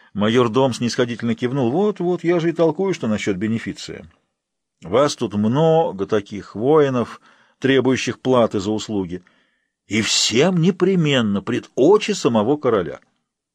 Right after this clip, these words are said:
Что ж, благородный господин, я готов включить вас в очередь на аудиенцию.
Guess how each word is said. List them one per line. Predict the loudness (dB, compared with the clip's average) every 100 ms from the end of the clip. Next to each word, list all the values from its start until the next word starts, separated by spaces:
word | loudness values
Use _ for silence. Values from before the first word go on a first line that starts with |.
| _ _ -14
Что | 2 2 2
ж, | -2 -8
благородный | 0 4 6 4 2 -4
господин, | -2 -2 -2 -6 -18 _ _ _ _ _ _ _ _ _ _ _
я | 0 2 4 6
готов | 4 4 2 2
включить | 0 0 2 -2 2
вас | 0 2
в | 2
очередь | 2 0 -2
на | 0
аудиенцию. | -2 0 0 -2 -4 -10 -14